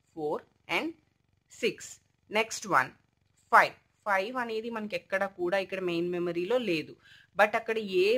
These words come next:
మెమరీ, ఏ పేజ్ని మనం రీప్లేస్ చేయాలి అంటే again first in, first out. సిక్స్ ఫస్ట్ వచ్చిందా, ఫోర్ ఫస్ట్ వచ్చిందా, టూ ఫస్ట్ వచ్చిందా? First of all వచ్చింది టూ, because మీరు ఇక్కడ అబ్జర్వ్ చేయండి, టూ అనేది ఫస్ట్ నుంచి కూడా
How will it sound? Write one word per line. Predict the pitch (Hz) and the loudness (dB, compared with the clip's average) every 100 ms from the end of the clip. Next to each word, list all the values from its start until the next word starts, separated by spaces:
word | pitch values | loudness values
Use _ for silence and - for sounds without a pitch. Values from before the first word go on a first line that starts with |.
| 247 | 0
మెమరీ, | 226 226 226 214 175 | -4 -4 -4 -4 0
ఏ | 208 220 | 0 2
పేజ్ని | 214 208 214 220 214 | 0 0 -4 -4 -2
మనం | 208 208 | -4 -4
రీప్లేస్ | 190 - 190 190 190 | -6 -4 -4 -4 -2
చేయాలి | 175 175 180 175 | 2 2 2 -2
అంటే | 185 196 | -2 -4
again | 165 190 254 196 | -2 -4 0 2
first | 190 - 190 | 0 -2 -6
in, | 190 | -2
first | 160 - 147 | -2 -2 -8
out. | - _ _ _ _ - | -8 _ _ _ _ -10
సిక్స్ | 214 - - | -10 -10 0
ఫస్ట్ | 214 196 185 | 2 2 -2
వచ్చిందా, | 175 - 175 175 175 - | -10 -4 -2 2 0 -2
ఫోర్ | 175 185 196 | -2 -2 0
ఫస్ట్ | 175 - 165 | -2 -4 -8
వచ్చిందా, | 165 175 165 160 156 | -10 -8 -4 -2 -4
టూ | 220 214 208 | -6 -6 -6
ఫస్ట్ | 170 - | -6 -10
వచ్చిందా? | 147 - 123 - _ _ _ _ | -20 -20 -16 -16 _ _ _ _
First | 170 170 - | 0 0 -2
of | 190 196 | -2 0
all | 185 | 0
వచ్చింది | 180 - 196 254 - | -2 -8 -8 -8 -6
టూ, | 208 - - | -8 -8 -10
because | 156 190 196 196 | -6 2 2 2
మీరు | 190 | -6
ఇక్కడ | 175 165 156 | 0 0 0
అబ్జర్వ్ | 156 175 170 | -2 -4 -4
చేయండి, | 180 170 214 - | -4 -4 -4 -6
టూ | 170 180 | -4 -2
అనేది | 175 202 240 | -2 -4 -4
ఫస్ట్ | 180 - 180 | -6 -4 -6
నుంచి | 180 175 165 | -4 -6 -4
కూడా | 170 | 0